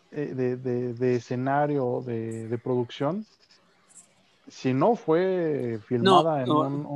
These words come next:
Speaker 1: un, en un, en un lugar con,
Speaker 2: <laughs>
Speaker 1: con nieve, es impresionante.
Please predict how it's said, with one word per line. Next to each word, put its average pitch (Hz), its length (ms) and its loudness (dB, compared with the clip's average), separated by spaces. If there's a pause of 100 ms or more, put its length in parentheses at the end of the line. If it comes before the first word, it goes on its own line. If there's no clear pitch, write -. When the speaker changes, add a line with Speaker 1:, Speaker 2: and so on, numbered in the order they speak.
(160)
Speaker 1:
un, - 80 -8
en 135 100 -6
un, 139 200 -8
en 139 80 -4
un 165 100 -2
lugar 143 320 2
con, 135 240 -2
Speaker 2:
<laughs> 110 80 -4
Speaker 1:
con 113 260 -10
nieve, 139 380 0
es 135 160 -6
impresionante. 110 600 -10